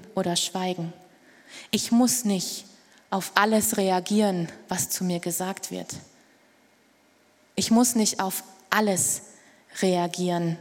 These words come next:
was ich höre. Fällt manchmal schwer. Und manchmal wird vielleicht auch von anderen erwartet, dass wir doch jetzt reagieren. Aber vielleicht ist es dann trotzdem dran,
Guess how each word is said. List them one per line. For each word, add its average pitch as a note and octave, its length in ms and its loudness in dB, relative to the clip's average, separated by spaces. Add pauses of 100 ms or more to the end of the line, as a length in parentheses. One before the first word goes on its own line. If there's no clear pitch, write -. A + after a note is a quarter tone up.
was E3+ 200 -4
ich - 320 -10
höre. F#3 380 -4 (1200)
Fällt A3 360 2
manchmal G#3+ 340 -2
schwer. G3 440 -2 (1160)
Und G3+ 100 -2
manchmal G#3 480 2
wird G#3+ 100 0
vielleicht G3+ 300 -2
auch G3+ 60 -2
von - 160 -2
anderen G3+ 280 0
erwartet, F#3+ 560 0
dass F#3+ 200 -4
wir F3+ 60 -4
doch F3+ 180 -4
jetzt - 260 -6
reagieren. E3+ 560 -6 (720)
Aber F#3 80 -2
vielleicht G3+ 280 -2
ist G3 80 -2
es G3+ 100 -4
dann G3 160 -4
trotzdem G#3+ 420 -4
dran, E3+ 400 -6